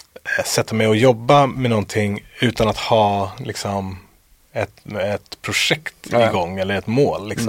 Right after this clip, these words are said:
Speaker 2: Mm.
Speaker 1: med att, ja, nu ska jag göra det här liksom. Ehm, så det är liksom, då sätter jag mig bara mer och börjar ifall jag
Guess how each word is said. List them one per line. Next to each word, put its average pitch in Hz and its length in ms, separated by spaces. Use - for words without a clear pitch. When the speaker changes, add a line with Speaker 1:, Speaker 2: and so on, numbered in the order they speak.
Speaker 2:
Mm. 95 120
Speaker 1:
med 90 100
att, - 300
ja, 107 180
nu 104 140
ska - 180
jag 98 80
göra 98 300
det 101 80
här 110 200
liksom. - 320
Ehm, 95 640
så 104 560
det 120 240
är 175 40
liksom, 107 320
då 127 120
sätter 165 340
jag 196 80
mig 185 120
bara 101 320
mer 98 440
och 104 260
börjar 117 680
ifall 104 400
jag 98 200